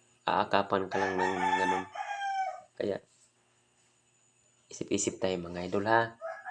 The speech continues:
Pasensya na po, pero ito po yung mga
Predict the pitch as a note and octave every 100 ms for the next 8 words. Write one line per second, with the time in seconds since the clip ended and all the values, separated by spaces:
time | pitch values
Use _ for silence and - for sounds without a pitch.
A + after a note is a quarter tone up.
0 | - - - - - G#2+ G2+ F#2+ F#2+ G2
1 | G2 - G#2 G2 - G2 - G2+ F#2+ F#2
2 | F#2+ F#2+ F#2